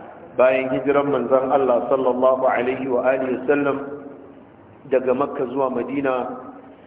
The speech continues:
na shekara ta dubu ɗaya da ɗari hudu da arba'in, wanda ya daidai da biyar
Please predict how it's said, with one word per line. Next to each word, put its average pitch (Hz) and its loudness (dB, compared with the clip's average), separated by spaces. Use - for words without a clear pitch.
na 113 -4
shekara 135 0
ta 131 -2
dubu 135 -6
ɗaya 139 0
da 131 2
ɗari 127 0
hudu 156 -4
da 127 2
arba'in, 107 -2
wanda 147 2
ya 131 0
daidai 151 2
da 123 2
biyar 131 4